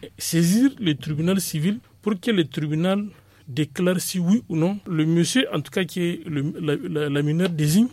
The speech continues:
si c'est lui qui est l'auteur de la grossesse ou pas. Et donc, bon, au Niger, euh, dans les autres pays, généralement, on recourt à ce qu'on appelle le test A D N. Nous, au Niger, euh, en tout cas,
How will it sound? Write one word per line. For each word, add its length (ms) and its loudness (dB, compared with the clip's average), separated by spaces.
si 240 0
c'est 180 0
lui 200 4
qui 180 -6
est 40 0
l'auteur 320 -4
de 80 -8
la 120 -2
grossesse 400 -6
ou 100 -8
pas. 260 -8
Et 100 -10
donc, 280 -2
bon, 220 -2
au 60 -4
Niger, 440 6
euh, 220 2
dans 220 -6
les 400 -10
autres 200 -4
pays, 320 -4
généralement, 760 -4
on 100 -6
recourt 360 -6
à 80 -8
ce 160 -10
qu'on 220 -10
appelle 260 -8
le 80 -6
test 280 -8
A 100 -6
D 120 -4
N. 180 -6
Nous, 220 -2
au 120 -2
Niger, 340 0
euh, 160 -2
en 80 -10
tout 140 -18
cas, 280 0